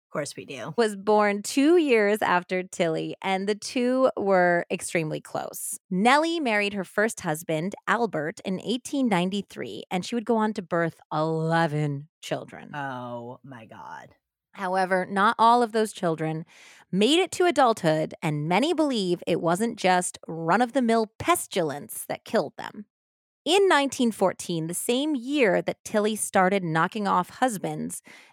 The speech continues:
Speaker 2: Nellie experienced some mysterious losses as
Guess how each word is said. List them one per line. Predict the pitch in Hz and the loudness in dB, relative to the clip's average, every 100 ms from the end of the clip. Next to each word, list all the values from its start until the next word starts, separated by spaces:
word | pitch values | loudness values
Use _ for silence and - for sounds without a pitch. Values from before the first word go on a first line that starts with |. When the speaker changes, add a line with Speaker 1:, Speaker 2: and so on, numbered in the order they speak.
| - | -8
Speaker 2:
Nellie | 160 170 185 262 330 | -2 0 2 2 0
experienced | - - 220 208 202 202 202 - | -2 -4 2 2 2 0 -2 -4
some | 214 220 | -2 -2
mysterious | 220 - 175 170 170 165 165 | -4 -4 -4 -2 -2 -4 -4
losses | 156 156 151 151 - | -4 -4 -6 -8 -8
as | 151 151 | -8 -8